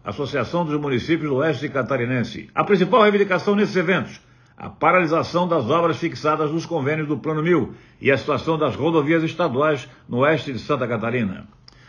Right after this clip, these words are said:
Na ocasião, os prefeitos foram informados sobre a aprovação pelo Banco Interamericano do Desenvolvimento, o bid, de um financiamento de um bilhão e trezentos milhões de reais,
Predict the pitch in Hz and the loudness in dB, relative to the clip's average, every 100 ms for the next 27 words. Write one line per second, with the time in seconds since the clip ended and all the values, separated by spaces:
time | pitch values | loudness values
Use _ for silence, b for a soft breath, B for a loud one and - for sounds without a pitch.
0 | b - 120 110 98 147 139 147 196 202 | b -2 2 2 2 2 4 4 4 0
1 | B B - 127 160 143 175 165 156 170 | B B -8 -2 0 2 0 0 0 2
2 | 202 165 143 180 180 175 - - - - | 2 2 2 2 2 0 -6 -14 -10 0
3 | 139 165 165 165 156 147 - 180 180 - | 2 4 4 4 4 2 2 0 0 -4
4 | - - 151 117 95 190 202 185 202 202 | -2 4 4 4 4 4 4 2 2 2
5 | 165 165 147 - 180 180 143 120 175 165 | 2 4 2 4 2 4 2 2 4 4
6 | 151 143 170 151 104 101 95 143 180 196 | 2 2 2 -2 -4 -6 0 4 4 4
7 | 185 B B B 131 165 160 165 - 135 | 0 B B B -2 0 0 -2 0 0
8 | 165 175 156 135 120 - - - 233 226 | 2 0 0 0 -2 -6 -6 2 4 4
9 | 139 180 175 143 110 - 127 147 110 104 | 2 2 2 2 -2 -4 -4 -2 0 2
10 | 202 202 160 143 180 151 131 156 135 | 0 0 -4 -2 0 2 2 2 -2